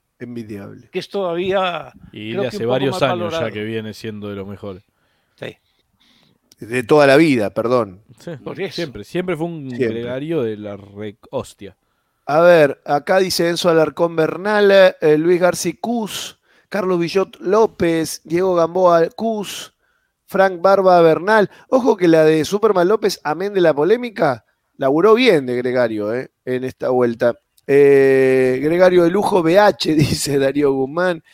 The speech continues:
Speaker 1: Enzo Alarcón, ya lo leí. Ricky Amaya, Cus. Eh, Maite Luzuriaga dice gregario de lujo, Mario Sábato. Muchas gracias. Maite, no, quise decir Egan Bernal. Wout Poels para el profe, ¿se pronuncia? Dice Luis. Wout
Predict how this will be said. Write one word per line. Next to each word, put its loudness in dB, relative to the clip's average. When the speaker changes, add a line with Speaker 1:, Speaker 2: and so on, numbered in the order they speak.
Speaker 1:
Enzo 0
Alarcón, 0
ya 2
lo 6
leí. 0
Ricky -4
Amaya, 2
Cus. 2
Eh, 4
Maite 2
Luzuriaga 2
dice 2
gregario 4
de 2
lujo, -2
Mario 2
Sábato. 4
Muchas -12
gracias. -8
Maite, -4
no, -4
quise -4
decir 0
Egan 2
Bernal. 0
Wout 6
Poels 6
para 2
el 4
profe, 2
¿se -4
pronuncia? -4
Dice -6
Luis. -10
Wout 0